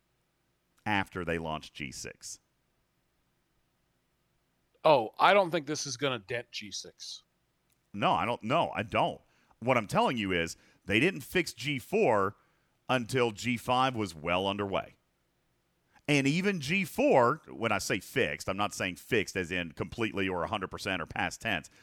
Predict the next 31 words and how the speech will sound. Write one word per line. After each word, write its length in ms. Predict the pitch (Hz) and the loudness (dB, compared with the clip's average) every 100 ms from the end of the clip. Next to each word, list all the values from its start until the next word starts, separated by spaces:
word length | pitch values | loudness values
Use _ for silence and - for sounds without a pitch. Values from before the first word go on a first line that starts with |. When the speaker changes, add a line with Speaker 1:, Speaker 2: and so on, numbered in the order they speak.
| - | -4
Speaker 1:
I'm 140 | 107 | -4
saying 400 | 95 123 113 95 - - _ - | -2 0 0 0 -6 -20 _ 0
it 160 | 127 - 123 | 2 2 2
is 240 | 120 107 | 2 0
constantly 640 | - 127 120 - 120 117 | -2 0 0 -2 -6 -4
getting 260 | 110 110 98 | 0 0 2
better, 240 | 139 151 | 2 2
but 160 | 104 101 | 2 0
it 100 | 104 | 0
didn't 200 | 131 117 | -2 -4
start 560 | - - 180 147 113 - _ _ | -4 2 6 6 4 -4 _ _
right 380 | 85 101 123 123 | -10 0 2 4
at 140 | 117 | 2
the 60 | 95 | -2
launch 580 | 95 135 143 113 101 - | -2 2 4 4 0 -2
of 140 | 107 90 | -4 -2
G 160 | 104 | -6
five. 440 | 90 120 76 - _ _ _ _ _ _ _ | -2 0 0 -4 _ _ _ _ _ _ _
Okay? 340 | 95 98 135 - _ _ _ _ | 0 0 -2 -8 _ _ _ _
It 160 | 131 - | 2 2
has 260 | 127 120 95 | 2 -2 0
been 260 | 117 113 - | 0 0 0
ongoing. 760 | 113 110 90 117 127 101 73 - | 2 2 0 0 2 0 -4 -4
It's 220 | 113 - | -4 -2
been 240 | 107 87 | -2 -2
gradual. 760 | 82 85 98 120 131 104 85 - - - | -8 -6 0 2 2 -2 -6 -6 -8 -4
It's 180 | 107 - | -4 -4
turned 320 | 123 117 107 | -4 -4 -4
from 160 | 110 | -4
a 60 | 101 | -4
drip 520 | 80 92 120 127 - | -6 -6 2 2 2